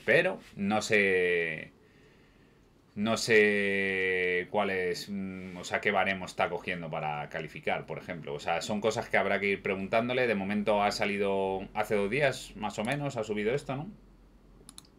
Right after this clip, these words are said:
Mirad, esta fue la primera. Sí, bueno, esto hace cuatro días, entonces nos ha pillado de momento a todos muy nuevo. Y mirad este Pikachu por aquí. Por ejemplo, ¿veis aquí? Aquí no ha metido nota. Aquí solo lo ha autentificado.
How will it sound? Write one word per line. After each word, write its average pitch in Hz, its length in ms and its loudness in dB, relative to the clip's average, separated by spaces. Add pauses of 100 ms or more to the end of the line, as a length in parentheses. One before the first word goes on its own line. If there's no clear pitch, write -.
(260)
Mirad, 90 240 -4
esta - 180 -8
fue - 120 -6
la 90 100 0
primera. 107 480 -4 (540)
Sí, 113 180 0
bueno, 104 220 2
esto 101 160 0
hace 107 160 0
cuatro 101 320 2
días, 127 280 4
entonces 101 720 0
nos 92 180 -6
ha 98 100 0
pillado 104 260 2
de 98 60 -2
momento 92 320 -4
a 85 80 -4
todos 82 640 -2
muy 92 200 -6
nuevo. 78 360 -8 (1400)
Y 104 160 -2
mirad 92 280 0
este - 180 -2
Pikachu 98 320 -4
por 104 80 -4
aquí. 110 160 0
Por 113 160 2
ejemplo, 135 380 0
¿veis 156 240 2
aquí? 156 240 -2
Aquí - 180 -2
no 147 240 2
ha 151 60 0
metido 120 360 -2
nota. 101 280 -8 (640)
Aquí - 260 0
solo 127 240 4
lo 110 60 6
ha 113 40 8
autentificado. 135 1000 0